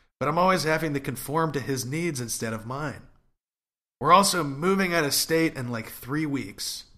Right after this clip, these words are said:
Two weeks by the time you read this, probably. I want to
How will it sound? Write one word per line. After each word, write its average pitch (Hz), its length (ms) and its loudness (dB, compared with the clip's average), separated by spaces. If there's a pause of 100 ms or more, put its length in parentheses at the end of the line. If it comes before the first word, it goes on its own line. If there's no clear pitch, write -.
(100)
Two 156 180 -4
weeks 147 260 -2
by 123 140 -6
the 117 100 -4
time 123 300 -6
you 113 120 -6
read 127 300 -4
this, 98 220 -10
probably. 92 600 -10 (760)
I 151 80 4
want 202 220 8
to 190 40 4